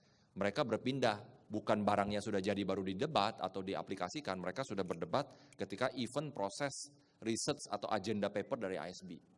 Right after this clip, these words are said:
Jadi perdebatannya itu berbeda. Nah, untuk sumber daya yang kita punya sekarang, ya kan, dengan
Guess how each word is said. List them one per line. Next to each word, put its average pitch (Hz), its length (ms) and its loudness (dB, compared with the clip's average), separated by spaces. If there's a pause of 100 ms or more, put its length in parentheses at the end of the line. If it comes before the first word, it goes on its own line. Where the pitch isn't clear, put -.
(560)
Jadi 98 240 -2
perdebatannya 101 640 2
itu 113 160 -2
berbeda. 95 400 -2 (400)
Nah, 85 240 -4
untuk 110 400 -2
sumber 113 400 4
daya 104 160 6
yang 101 100 0
kita 101 220 -2
punya 98 240 -6
sekarang, 92 400 0 (560)
ya 90 160 0
kan, 87 160 -2
dengan 92 240 -2